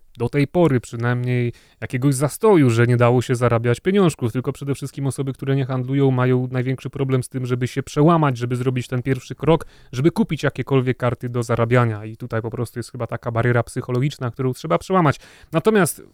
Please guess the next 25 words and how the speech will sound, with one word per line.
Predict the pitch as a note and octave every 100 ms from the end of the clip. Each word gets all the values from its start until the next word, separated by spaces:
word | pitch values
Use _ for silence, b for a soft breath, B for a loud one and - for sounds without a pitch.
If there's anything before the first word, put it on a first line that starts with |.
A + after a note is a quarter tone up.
| -
wracając | B2+ E3+ F3 C#3+
do | C3+
tematu | C3 C#3 C#3
głównego, | B2+ B2+ D3+ A2+ G2+
wracając | G#2+ - D#3+ C#3
do |
tematu | - C3 C3+ C3+
aktualizacji, | B2 C3 C3+ C3 C3+ - A#2 b b b b
tydzień | G#3 G3 E3
temu | C3+ C#3+ C#3
mówiłeś | A#2 A#2+ A2+ G2+ - -
nam, | A#2 A2 B2+ F3+ D#3
że | A2 A2+ A#2+ B2 F3
niektórzy | D#3+ B2+ - E3+ F3 C#3+
gracze | A#2+ B2+ C#3 - A2+ A2 b b b
właśnie | A2+ - C3
po | B2+
tej | B2+
pierwszej | A#2+ D3 - B2+
łatce | A#2 B2+ -
w | A2+
dwa | A#2
tysiące | - C3+ B2
dwudziestym | A#2 A#2+ A#2+ B2 A#2+
roku | A2+ - F#3+